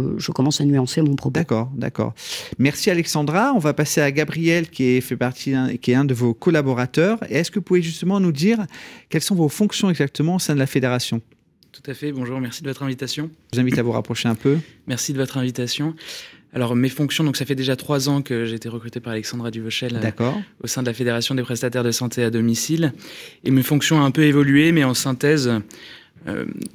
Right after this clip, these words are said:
Speaker 3: il y a l'accompagnement au, au, au quotidien des questions de, de, de nos adhé-, de, de nos adhérents sur les
Speaker 2: D'accord,
Speaker 3: questions,
Speaker 2: c'est des
Speaker 3: euh,
Speaker 2: questions
Speaker 3: problématiques,
Speaker 2: plutôt
Speaker 3: euh,
Speaker 2: juridiques ?
Speaker 3: Ça va être des questions juridiques que je vais directement transférer, euh,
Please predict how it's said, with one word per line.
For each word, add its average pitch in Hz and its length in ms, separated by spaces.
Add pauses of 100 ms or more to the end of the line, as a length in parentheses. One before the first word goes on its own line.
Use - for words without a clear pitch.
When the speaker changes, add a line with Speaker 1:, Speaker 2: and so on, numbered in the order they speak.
(120)
Speaker 3:
il 135 120
y 131 60
a 127 60
l'accompagnement 139 720 (180)
au, 127 100
au, 113 520 (240)
au 113 80
quotidien 127 480
des 110 140
questions 117 400
de, 101 360
de, 107 200
de 110 100
nos 110 160
adhé-, 113 300
de, 110 420
de 117 80
nos 117 160
adhérents 117 320
sur - 160
les 117 60
Speaker 2:
D'accord, 139 240
Speaker 3:
questions, 113 160
Speaker 2:
c'est 120 40
des 127 60
Speaker 3:
euh, - 40
Speaker 2:
questions 120 240
Speaker 3:
problématiques, 139 100
Speaker 2:
plutôt 156 160
Speaker 3:
euh, - 20
Speaker 2:
juridiques ? 156 560 (540)
Speaker 3:
Ça 151 180
va 156 100
être 151 100
des 151 120
questions 170 340
juridiques 151 420
que 151 100
je 135 80
vais 139 40
directement 135 440
transférer, 131 580
euh, 104 500